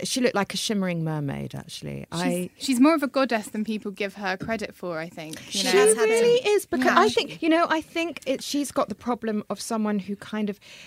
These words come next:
Speaker 1: got known on the red carpet almost before she got known for what she does. She has an amazing voice and she's got a really good personality, but, uh, you know, I think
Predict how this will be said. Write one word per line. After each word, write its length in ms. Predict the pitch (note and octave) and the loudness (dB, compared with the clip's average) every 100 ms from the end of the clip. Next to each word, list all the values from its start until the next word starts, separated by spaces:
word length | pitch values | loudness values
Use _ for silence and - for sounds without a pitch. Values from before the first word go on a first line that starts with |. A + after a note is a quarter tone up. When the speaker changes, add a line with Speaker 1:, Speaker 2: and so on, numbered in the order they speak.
| - - - _ - | -20 -20 -20 _ 2
Speaker 1:
got 160 | C4 G#3+ | 2 4
known 320 | B3 A#3+ A3+ | 4 4 4
on 100 | G#3 | 2
the 80 | G3 | 2
red 240 | G#3 G3 | 0 -2
carpet 480 | - G#3 G#3 - - G#3 | -6 -6 -6 -6 -8 -4
almost 340 | G#3 G3 - | -4 -4 -6
before 320 | G3 - G3 | -12 -6 -6
she 180 | - G3 | -6 -8
got 220 | F#3+ F3 | -6 -6
known 420 | F#3 F#3 E3+ E3+ E3 | -4 -4 -4 -8 -8
for 140 | F#3+ | -6
what 220 | F#3 - | -4 -4
she 180 | - G3 | -6 -8
does. 200 | F#3+ F#3 E3 | -2 -2 -2
She 240 | A#3 A3 | -4 -6
has 280 | A#3 C#4 B3+ | -6 -6 -4
an 80 | G#3+ | -2
amazing 500 | F#3+ F#3 F3+ F3+ E3+ | -2 -4 -8 -10 -8
voice 500 | F#3+ E3+ - - - - | -6 -6 -8 -12 -14 -8
and 380 | F#3+ F3+ F3+ - | -4 -4 -4 -8
she's 220 | - E4 | -10 -6
got 160 | - D#4 | -4 -2
a 60 | |
really 220 | D#4 D4+ C#4+ | -2 -4 -4
good 200 | C#4 - | -6 -6
personality, 840 | B3+ B3+ - B3+ C4 B3+ - G#3 | -6 -6 -4 -2 -2 -4 -6 -6
but, 340 | G3+ G#3 - - | -4 -6 -6 -10
uh, 100 | - - | -12 -6
you 160 | G#3+ | -2
know, 140 | A#3 A3 | 0 0
I 120 | A3 | -2
think 280 | A3 B3 | -2 -4